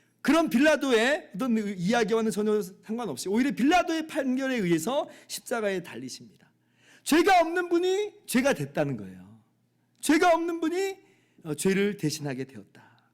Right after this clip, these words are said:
누구의 죄예요? 우리의 죄, 나의 죄인 거죠. 그리고 예수님께서 우리를 대신해서 십자가에서, 어, 피를 흘리신 것입니다. 만약에 그런데 예수님께서 그 피를 흘리지 않았다면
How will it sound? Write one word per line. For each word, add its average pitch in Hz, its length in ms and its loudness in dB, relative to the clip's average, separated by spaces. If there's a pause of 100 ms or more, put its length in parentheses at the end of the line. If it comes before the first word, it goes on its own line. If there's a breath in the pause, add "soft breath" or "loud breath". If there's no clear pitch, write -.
(140)
누구의 165 320 -2
죄예요? 170 400 -6 (720)
우리의 240 380 -4
죄, 170 220 -12 (420 soft breath)
나의 131 440 -2
죄인 113 360 -10
거죠. - 240 -20 (580 soft breath)
그리고 233 300 -2
예수님께서 185 720 -4 (220 loud breath)
우리를 151 360 -2
대신해서 131 380 -6
십자가에서, 175 840 -6 (280 loud breath)
어, 92 240 -20
피를 185 360 -2
흘리신 165 380 -6
것입니다. 104 520 -16 (1300 soft breath)
만약에 233 440 0
그런데 214 280 -2
예수님께서 190 400 -4
그 175 100 -4
피를 190 240 -4
흘리지 190 260 -4
않았다면 120 580 -8